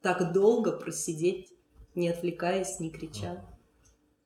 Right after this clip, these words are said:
Speaker 2: Ну и все-таки и, я хочу вернуться к корневому вопросу. А что вообще театр-то? Вот нужно ли, дает ли? Э, мы начали с того, что не всем необходимо его любить и даже знать.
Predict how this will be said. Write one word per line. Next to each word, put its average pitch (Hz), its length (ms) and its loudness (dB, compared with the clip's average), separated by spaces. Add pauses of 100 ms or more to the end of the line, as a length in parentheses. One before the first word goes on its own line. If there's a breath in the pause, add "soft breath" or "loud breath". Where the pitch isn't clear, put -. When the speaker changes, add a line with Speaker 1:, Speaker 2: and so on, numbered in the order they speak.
Speaker 2:
Ну 113 220 0
и 117 260 2
все-таки 113 560 -2
и, - 420 -6
я 113 100 -6
хочу 107 280 -4
вернуться 98 720 -4 (360 loud breath)
к - 80 -20 (840)
корневому 101 580 -2
вопросу. - 760 -8
А 82 80 -4
что - 480 -2
вообще 131 680 -2 (640)
театр-то? 107 840 -6 (460)
Вот 82 200 -10 (240)
нужно 104 460 -2
ли, 92 140 0
дает 92 520 -2
ли? 92 200 -6 (280 loud breath)
Э, 90 220 -6 (140)
мы 92 400 -4
начали 101 340 -2
с 92 100 -4
того, 95 160 -2
что 87 140 -4
не 92 120 2
всем 82 1120 -4
необходимо 85 580 -4
его 85 120 0
любить 92 380 -2
и - 20 -6
даже 80 260 -2
знать. 160 340 -4